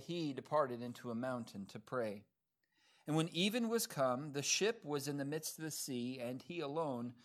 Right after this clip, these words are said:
on the land. And he saw them toiling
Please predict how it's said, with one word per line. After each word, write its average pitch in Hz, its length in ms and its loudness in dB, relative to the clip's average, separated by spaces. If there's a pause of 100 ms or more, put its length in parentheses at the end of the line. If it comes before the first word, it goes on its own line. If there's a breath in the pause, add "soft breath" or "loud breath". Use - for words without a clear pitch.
(280 soft breath)
on 123 200 -2
the 131 60 -4
land. 131 480 -2 (800)
And 107 80 -6
he 143 100 0
saw 185 280 8
them 170 180 2
toiling 143 720 2